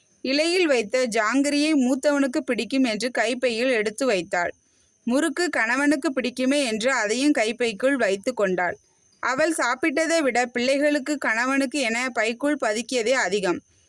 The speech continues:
ஒரு வழியாய் வீடு வந்து இறங்கியவள்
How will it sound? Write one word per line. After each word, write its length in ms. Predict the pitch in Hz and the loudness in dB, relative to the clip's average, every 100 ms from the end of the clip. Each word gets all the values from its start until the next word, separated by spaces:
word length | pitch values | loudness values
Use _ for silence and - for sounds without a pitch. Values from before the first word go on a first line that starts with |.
| _ _ | _ _
ஒரு 260 | 240 285 349 | -2 0 2
வழியாய் 480 | 311 254 233 240 262 | 2 2 2 0 0
வீடு 340 | 220 285 320 | -2 0 0
வந்து 300 | 285 208 208 | 0 0 0
இறங்கியவள் 760 | 285 214 214 220 220 190 196 | -2 -2 -2 -2 0 0 0